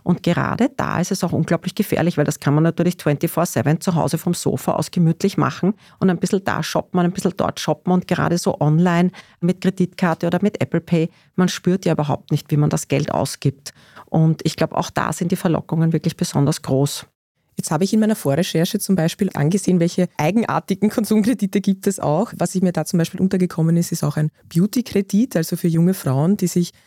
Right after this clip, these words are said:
Speaker 2: zum Beispiel eine Schönheitsoperation leisten wollen. Und ich habe mir da angesehen, die Konditionen, da sind die Zinsniveaus zum Beispiel schon sehr, sehr hoch. Und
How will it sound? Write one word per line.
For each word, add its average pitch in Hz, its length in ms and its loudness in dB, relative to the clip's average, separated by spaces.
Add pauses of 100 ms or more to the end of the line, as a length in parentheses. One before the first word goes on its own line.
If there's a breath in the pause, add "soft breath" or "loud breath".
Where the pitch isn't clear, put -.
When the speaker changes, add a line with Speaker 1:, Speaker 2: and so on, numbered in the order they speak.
(160 soft breath)
Speaker 2:
zum - 120 -6
Beispiel 160 200 0
eine 170 100 2
Schönheitsoperation 156 880 0
leisten 151 480 0
wollen. 151 340 2 (300 soft breath)
Und 180 400 2
ich 170 120 -2
habe 170 120 2
mir 196 120 2
da 185 100 0
angesehen, 185 420 0
die 185 60 -2
Konditionen, 180 640 0
da 190 60 0
sind 180 200 -2
die 175 260 0
Zinsniveaus 170 540 0
zum 160 140 0
Beispiel 151 280 -2
schon 147 140 -2
sehr, 147 320 0
sehr 156 240 -2
hoch. 165 320 0
Und 175 180 2